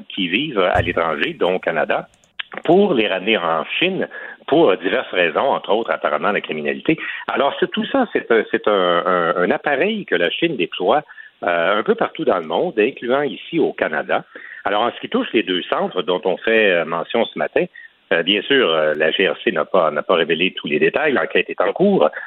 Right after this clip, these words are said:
on va pas présumer les conclusions, mais si la G R C enquête, c'est probablement parce qu'ils ont des indices à l'effet que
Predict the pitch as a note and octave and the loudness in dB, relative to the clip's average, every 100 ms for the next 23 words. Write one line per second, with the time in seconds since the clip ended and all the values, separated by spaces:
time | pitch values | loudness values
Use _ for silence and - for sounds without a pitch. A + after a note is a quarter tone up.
0 | - F2 D#2 G2 D3 B2 G2 A#2 A2+ G#2 | -6 -2 2 2 2 2 2 2 2 2
1 | G2+ G2+ E2 G#2 E3 F#2 F2 C#3+ G3 - | 0 -2 -2 2 2 0 0 2 2 -2
2 | - - F#3 A2 - F2+ D#2 - G2+ D2+ | -10 -10 -2 0 0 -2 -2 -2 -2 0
3 | - D#3 E3+ - - E2+ - F#2+ F2 D2 | 0 0 0 -4 -4 -2 0 0 0 -2
4 | A2 E3 F2+ - F2+ E2 F2+ D#2+ C#2+ F2 | -2 -2 -6 -4 -2 0 0 0 0 -2
5 | D2 - B3 - - G#2 F2 E2+ - C#3 | -2 0 0 -2 -2 0 0 -2 0 -2
6 | F#3+ - _ _ - B2+ E3 | -2 -8 _ _ -2 2 2